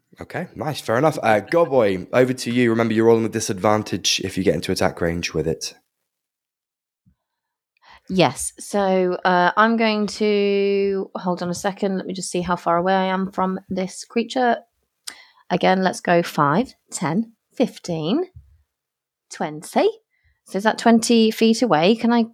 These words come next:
Speaker 2: move all of that twenty feet, please?
Speaker 1: Mm-hmm.
Speaker 2: In front of the creature, and I'm going to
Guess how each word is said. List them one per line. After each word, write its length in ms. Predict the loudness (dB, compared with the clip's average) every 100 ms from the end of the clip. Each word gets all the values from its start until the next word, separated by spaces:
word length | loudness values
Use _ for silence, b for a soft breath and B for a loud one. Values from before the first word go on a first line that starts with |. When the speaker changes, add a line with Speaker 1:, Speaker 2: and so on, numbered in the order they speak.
| -12 -6
Speaker 2:
move 360 | -2 0 -2 -2
all 260 | 2 6 6
of 80 | 4
that 160 | -2
twenty 320 | -2 -4 -4
feet, 300 | -6 -6 -6
please? 500 | -2 0 0 -2 -6 -20 _ _ -4
Speaker 1:
Mm-hmm. 320 | 2 2 0 -14 _ _ 2
Speaker 2:
In 180 | 2 4
front 300 | 0 -2 -2
of 120 | -4
the 80 | -6
creature, 640 | -2 0 0 0 2 2 0
and 120 | -4
I'm 80 | -4
going 280 | -4 -6 -6
to 160 | -8